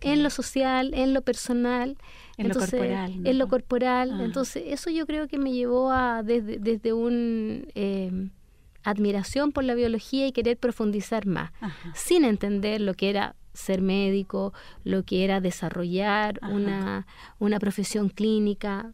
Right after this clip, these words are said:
Speaker 1: todo lo que, lo que significaba.
Speaker 2: Ok.
Speaker 1: Eh, siempre estuvo eso ahí, pero también cohabitaba o coexistía en mí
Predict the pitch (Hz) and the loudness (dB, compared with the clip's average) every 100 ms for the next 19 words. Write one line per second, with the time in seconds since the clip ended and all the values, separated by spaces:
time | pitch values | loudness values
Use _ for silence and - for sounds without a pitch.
0 | - 220 220 220 214 196 208 - 208 196 | -4 0 0 0 -2 -2 -2 -4 -4 -2
1 | 202 196 190 - - 113 95 - - - | -4 -2 -4 -6 -4 0 0 -4 -12 -20
2 | - - 190 170 - 202 196 190 196 - | -20 -14 -12 -12 -8 -2 0 0 -4 -8
3 | - - - 269 269 294 294 277 262 262 | -18 -16 -2 2 2 0 0 0 0 2
4 | 226 175 - - - - 233 240 240 240 | 0 0 -6 -18 -6 0 2 4 2 2
5 | 311 359 392 - - 269 269 247 - 311 | 2 0 -2 -8 0 2 4 2 2 2
6 | 302 240 233 233 254 254 233 - 262 277 | 4 4 2 2 2 2 -2 0 2 4
7 | 269 277 302 | 4 4 2